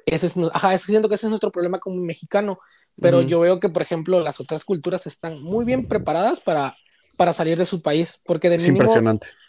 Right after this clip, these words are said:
Speaker 1: Todos tienen un, un nivel aceptable de inglés. Y creo que
Speaker 2: Ujú.
Speaker 1: México es el segundo país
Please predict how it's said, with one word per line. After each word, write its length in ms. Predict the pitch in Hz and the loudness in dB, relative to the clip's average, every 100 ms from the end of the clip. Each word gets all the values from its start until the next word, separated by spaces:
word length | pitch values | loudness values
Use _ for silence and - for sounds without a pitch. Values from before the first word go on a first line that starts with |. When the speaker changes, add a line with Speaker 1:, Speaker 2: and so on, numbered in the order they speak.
| _ _ | _ _
Speaker 1:
Todos 280 | - 240 220 | 2 2 2
tienen 420 | 240 240 240 233 - | 0 2 0 -4 -4
un, 420 | 208 214 220 208 | 0 2 2 0
un 500 | 202 226 226 220 196 | 2 2 2 0 2
nivel 200 | 202 202 | 2 4
aceptable 440 | 208 202 - 202 202 | 2 0 2 2 2
de 60 | |
inglés. 400 | 160 165 247 - _ _ _ _ | -2 0 -2 -2 _ _ _ _
Y 100 | 180 | 0
creo 160 | 165 143 | 2 4
que 100 | 160 | 2
Speaker 2:
Ujú. 80 | 220 | 0
Speaker 1:
México 300 | 220 214 240 | -4 0 0
es 80 | 233 | 0
el 100 | 202 | -2
segundo 440 | 196 190 240 339 | -2 -2 -2 -2
país 500 | - 220 226 320 - | 2 2 2 -4 -10